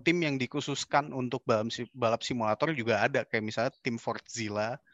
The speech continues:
dia itu ker-, ya kerja sama sama Ford sih. Cuma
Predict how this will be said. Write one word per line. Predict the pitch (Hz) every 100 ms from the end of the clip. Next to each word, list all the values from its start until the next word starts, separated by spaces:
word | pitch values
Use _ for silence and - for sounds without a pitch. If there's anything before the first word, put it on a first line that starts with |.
| _ _ _ _
dia | 117 107 107
itu | 147 147
ker-, | - 123
ya | - 117 110 107 110
kerja | - 113 113
sama | 127 127
sama | 131 131
Ford | - 139 127
sih. | - 110 104 _ _ _ _ - _ _ _ -
Cuma | 113 107 135 143